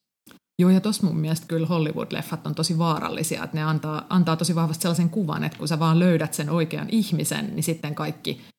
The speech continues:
sujuu kuin itsestään. Et, et, et kyllä mä uskon, että on siinäkin niinku perää, että joidenkin ihmisten kanssa on helpompaa kuin toisten, mutta et kyllähän mekin ollaan Tommin kanssa ihan älyttömän monista asioista keskusteltu.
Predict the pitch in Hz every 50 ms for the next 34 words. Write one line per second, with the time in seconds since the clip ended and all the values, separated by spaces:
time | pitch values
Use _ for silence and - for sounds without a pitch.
0 | _ _ - - 185 165 - - - - - 147 - 90 - - - 160 - -
1 | - 78 80 82 - - - 156 - _ - 170 165 - - 180 180 190 208 220
2 | - - 196 185 170 165 - 175 175 - 214 214 196 - 180 165 160 151 160 160
3 | 175 170 165 160 147 151 151 147 - 160 156 165 170 160 160 160 - 151 147 147
4 | 147 - 156 156 - 151 151 147 - - 160 160 165 160 156 151 - - 165 156
5 | 156 151 - 151 147 156 - - - 151 151 - 156 - - 226 226 208 180 175
6 | - - 156 151 147 143 - - - _ _ _ _ _ - 156 156 - 151 -
7 | - 165 156 160 165 160 165 165 165 175 160 147 151 156 156 143 165 160 160 156
8 | 156 151 160 151 151 - - 156 151 160 151 170 170 165 165 170 165 151 156 156
9 | 156 156 156 - - 147 - 160 156 156 - 196 - 226 175 151 - - - -
10 | - - - - - - - - 160